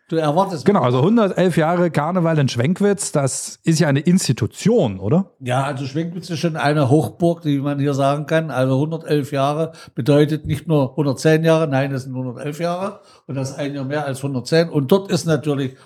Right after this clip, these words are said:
Speaker 1: heute steppt dort der Bär. Also da sind alle Leute, da sind, aber da kommen wir noch einzeln drauf zu, wenn wir da zu begrüßen haben und so weiter und so fort.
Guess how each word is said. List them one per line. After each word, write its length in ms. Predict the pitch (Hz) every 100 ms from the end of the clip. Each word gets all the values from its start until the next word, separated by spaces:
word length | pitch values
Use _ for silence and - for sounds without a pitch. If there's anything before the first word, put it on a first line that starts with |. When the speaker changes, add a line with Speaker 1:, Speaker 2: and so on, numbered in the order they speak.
| -
Speaker 1:
heute 280 | 147 139 131
steppt 360 | - 131 -
dort 160 | 120 -
der 120 | 117
Bär. 280 | - 104 101
Also 300 | 107 113 107 - -
da 180 | 135 135
sind 140 | 127 -
alle 200 | 139 165
Leute, 300 | 160 151 151
da 220 | 151 135
sind, 280 | 127 135 127 _ _ _
aber 160 | - 117
da 100 | 120
kommen 200 | 131 127
wir 60 |
noch 120 | 123 113
einzeln 340 | 123 120 123
drauf 200 | 117 113
zu, 160 | 139 123
wenn 120 | 117
wir 60 | 113
da 160 | 113
zu 120 | - 113
begrüßen 420 | - 131 123 123
haben 160 | 120
und 60 | 117
so 80 | 117
weiter 160 | 117
und 80 | 113
so 80 | 117
fort. 240 | 117 120